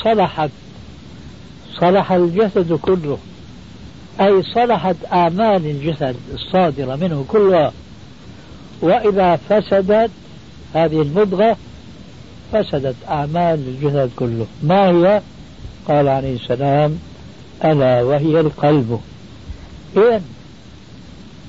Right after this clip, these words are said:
هذا يؤكد بأن الظواهر مرتبطة بالبواطن، فمهما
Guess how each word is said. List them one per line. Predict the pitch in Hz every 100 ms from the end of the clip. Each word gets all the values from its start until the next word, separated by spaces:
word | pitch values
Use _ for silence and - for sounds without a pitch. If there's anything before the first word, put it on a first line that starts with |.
| - - - -
هذا | 151 214 196
يؤكد | 202 185 185 - 117 - - - - - - - - - - -
بأن | 147 190 190 185 170 151 143 - - -
الظواهر | 156 156 170 196 208 190 226 214 156 - - - - - - - - - - 160
مرتبطة | 165 151 - 196 208 196 185 - 196 165 - - - - - - -
بالبواطن، | 156 147 160 170 170 - 127 110 - - - - - - - - - - - - - - - - - - - - - -
فمهما | 175 208 214 196 190 175